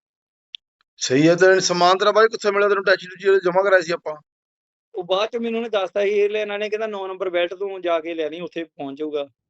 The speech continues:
Speaker 1: ਸਹੀ ਆ, ਸਹੀ
Speaker 2: ਉਹ
Speaker 1: ਆ।
Speaker 2: ਮੈਨੂੰ
Speaker 1: ਤੇ ਪੁਰਤਗਾਲ ਦੇ
Speaker 2: ਹਾਂਜੀ।
Speaker 1: ਵਿੱਚ ਨਾ ਤੇਰਾ ਕੋਈ ਅਨਲੀਗਲ ਟੈਕਸ ਗਿਆ ਆ, ਨਾ ਤੇਰਾ ਕੋਈ ਪੇਪਰ ਨਕਲੀ ਲੱਗਾ ਸੀਗਾ, ਸਾਰਾ ਕੁਝ ਤੇਰਾ ਜੈਨੂਅਨ ਸੀਗਾ।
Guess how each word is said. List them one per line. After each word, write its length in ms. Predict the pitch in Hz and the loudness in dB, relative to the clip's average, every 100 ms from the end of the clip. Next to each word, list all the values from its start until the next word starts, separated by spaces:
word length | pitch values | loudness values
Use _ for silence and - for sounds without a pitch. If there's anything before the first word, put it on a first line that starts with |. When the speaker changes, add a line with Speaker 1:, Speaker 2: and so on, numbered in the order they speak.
| - | -8
Speaker 1:
ਸਹੀ 280 | - 127 135 | 0 4 6
ਆ, 80 | 143 | 6
ਸਹੀ 160 | 120 | 2
Speaker 2:
ਉਹ 60 | 120 127 | 0 0
Speaker 1:
ਆ। 20 | |
Speaker 2:
ਮੈਨੂੰ 140 | 120 - _ _ _ _ _ _ _ _ _ _ _ _ _ _ _ - | -2 -6 _ _ _ _ _ _ _ _ _ _ _ _ _ _ _ 4
Speaker 1:
ਤੇ 100 | 226 | 4
ਪੁਰਤਗਾਲ 500 | 220 202 202 214 214 | 6 2 4 4 6
ਦੇ 100 | 220 | 6
Speaker 2:
ਹਾਂਜੀ। 20 | |
Speaker 1:
ਵਿੱਚ 140 | 220 226 202 | 4 2 4
ਨਾ 180 | 196 | 4
ਤੇਰਾ 220 | 196 202 214 | 4 2 0
ਕੋਈ 180 | 208 220 190 | 0 -4 -2
ਅਨਲੀਗਲ 340 | 185 190 208 220 | -2 0 2 4
ਟੈਕਸ 280 | 202 180 - | 4 2 2
ਗਿਆ 220 | 185 190 190 190 | 0 4 6 6
ਆ, 120 | 190 | 6
ਨਾ 260 | 185 180 190 | 4 4 4
ਤੇਰਾ 180 | 196 214 | 4 0
ਕੋਈ 140 | 202 208 | 2 2
ਪੇਪਰ 280 | 185 175 190 | 2 2 0
ਨਕਲੀ 260 | 190 185 196 | 0 0 2
ਲੱਗਾ 300 | 190 185 180 | 4 6 4
ਸੀਗਾ, 220 | 185 208 | 4 0
ਸਾਰਾ 380 | - 196 240 269 | 2 4 4 4
ਕੁਝ 180 | 233 226 | 0 -2
ਤੇਰਾ 100 | 233 | 0
ਜੈਨੂਅਨ 300 | 180 180 196 | 2 2 0
ਸੀਗਾ। 280 | 143 139 147 | -4 -4 -4